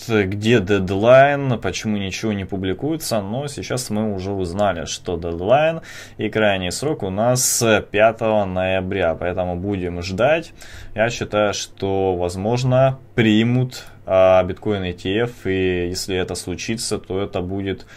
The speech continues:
очень даже весело. Почему? Потому что в сентябре киты закупали биткоин, а сейчас они ждут,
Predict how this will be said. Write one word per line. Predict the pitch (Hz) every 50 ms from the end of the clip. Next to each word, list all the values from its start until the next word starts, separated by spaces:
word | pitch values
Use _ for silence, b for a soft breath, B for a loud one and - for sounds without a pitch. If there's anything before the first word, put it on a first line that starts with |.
| B B B B B
очень | 101 95 90 - 101 95
даже | 95 98 98 104 107
весело. | 113 117 98 - - - 82 80 80
Почему? | - - 85 - - 110 101 85
Потому | - 90 - - 98 95 98 95
что | - - - 95
в | -
сентябре | - - 117 104 98 90 107 101 92 90 95 101 110 120 131 139 135 B B B B B B B -
киты | - 101 - - - 113 113
закупали | 101 92 98 92 - 117 104 - - 113 110 101 95 90 87
биткоин, | 82 90 87 85 - - 110 113 127 135 139 139 131 -
а | - 92 87
сейчас | - - - 90 - - - 117 120 123 127 - - - b b b b b b b b b b -
они | - 90 90 95 98 104 104 107 104 98 95 - - -
ждут, | 101 95 104 98 110 131 123 104 - - -